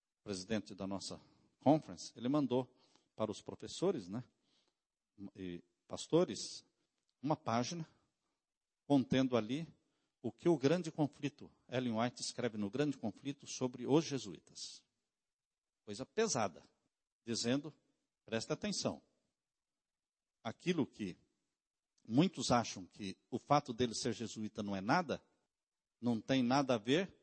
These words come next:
com quem está pensando assim. Porque os jesuítas foram criados para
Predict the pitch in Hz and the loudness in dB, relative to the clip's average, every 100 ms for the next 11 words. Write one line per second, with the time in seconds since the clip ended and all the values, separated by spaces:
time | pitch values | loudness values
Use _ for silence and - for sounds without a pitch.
0 | _ _ _ _ 143 117 143 147 - 160 | _ _ _ _ -6 -2 -4 -4 -6 -6
1 | 185 143 - 135 185 - 101 - _ _ | -6 -6 -6 -6 -6 -6 -8 -14 _ _
2 | _ _ _ _ _ _ _ _ _ _ | _ _ _ _ _ _ _ _ _ _
3 | _ _ _ - 98 117 95 107 95 110 | _ _ _ -12 -6 -4 -2 -2 -2 -4
4 | 165 165 - 131 117 - 104 104 156 170 | -2 -4 -4 -4 -4 -6 -2 0 0 -4
5 | - 139 127 | -6 -2 -2